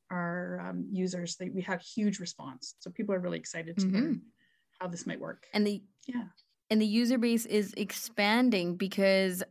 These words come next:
Speaker 2: uh, you guys are in Manitoba now.
Speaker 1: We are. So we've been working on this deal for a while, but we just sort of got the, the opportunity to push play, literally, on this whole thing. So we're onboarding fifty-one new libraries across the province of Manitoba. So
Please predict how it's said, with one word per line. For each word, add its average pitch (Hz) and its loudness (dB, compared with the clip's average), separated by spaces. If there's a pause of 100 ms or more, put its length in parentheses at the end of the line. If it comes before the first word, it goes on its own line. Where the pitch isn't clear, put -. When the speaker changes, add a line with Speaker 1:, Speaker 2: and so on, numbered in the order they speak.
Speaker 2:
uh, 196 4
you 196 2
guys 202 2
are 190 4 (180)
in 214 4
Manitoba 226 4
now. 160 0 (1300)
Speaker 1:
We 247 10
are. 247 4
So 214 2 (160)
we've 240 4
been 233 4
working 294 2
on 269 8
this 240 4
deal 233 0
for 208 -4
a 190 0
while, 180 -2
but 180 -6
we 202 -2
just 220 -6
sort 240 2
of 214 0
got 196 -4
the, 185 -4 (240)
the 202 -4
opportunity 202 -4
to 190 -4
push 190 -6
play, 226 -4 (280)
literally, 208 0
on 185 -4
this 180 -4
whole 190 -4
thing. 180 -8
So 196 -8
we're 190 -2
onboarding 220 4
fifty-one 233 2
new 202 4
libraries 180 -4
across 185 -10
the - -12
province 185 -8
of 190 -12
Manitoba. 180 -8
So 185 -8